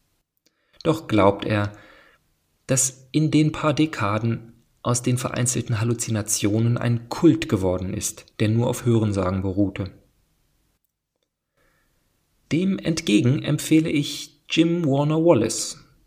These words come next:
einen Kripo-Beamten, der als Skeptiker an die Evangelienberichte herangegangen ist, um sein Wissen über sogenannte kalte Fälle, also Cold Cases, darauf anzuwenden.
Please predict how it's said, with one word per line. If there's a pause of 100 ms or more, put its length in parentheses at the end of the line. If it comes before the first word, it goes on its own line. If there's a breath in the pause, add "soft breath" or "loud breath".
(200)
einen
Kripo-Beamten, (540 loud breath)
der
als
Skeptiker
an
die
Evangelienberichte
herangegangen
ist,
um
sein
Wissen
über
sogenannte (440 loud breath)
kalte
Fälle,
also
Cold
Cases,
darauf
anzuwenden.